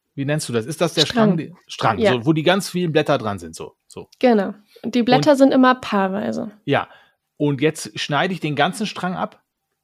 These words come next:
Speaker 2: Du kannst ihn irgendwo abschneiden, an
Speaker 1: Ach,
Speaker 2: der Länge,
Speaker 1: irgendwo.
Speaker 2: die du willst, genau.
Speaker 1: Ja.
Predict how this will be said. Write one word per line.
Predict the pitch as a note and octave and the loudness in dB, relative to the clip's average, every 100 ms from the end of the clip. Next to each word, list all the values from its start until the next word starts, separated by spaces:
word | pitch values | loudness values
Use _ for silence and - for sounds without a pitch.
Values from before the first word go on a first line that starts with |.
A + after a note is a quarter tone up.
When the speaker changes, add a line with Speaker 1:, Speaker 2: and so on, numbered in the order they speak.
| _ _ _ - _ | _ _ _ -20 _
Speaker 2:
Du | A#3 A3+ | -4 2
kannst | C4+ D4 D4 - | 4 2 0 4
ihn | C4+ - | 4 6
irgendwo | C#4 C#4+ B3 B3+ | 6 6 6 4
abschneiden, | - G#3 - G#3+ G3+ G3 | 0 -4 -6 -6 -4 -2
an | A3 | 2
Speaker 1:
Ach, | A3 | 4
Speaker 2:
der | A3 | 6
Länge, | A#3 C#4 | 6 8
Speaker 1:
irgendwo. | D#4 C4+ | 6 6
Speaker 2:
die | C#4 | 6
du | C#4 B3+ | 6 6
willst, | A3 F3+ - - | 4 2 -4 -8
genau. | - G#3+ F#3 G3+ - | 0 2 0 -4 -6
Speaker 1:
Ja. | C3 A#2+ D#3+ | 0 0 -2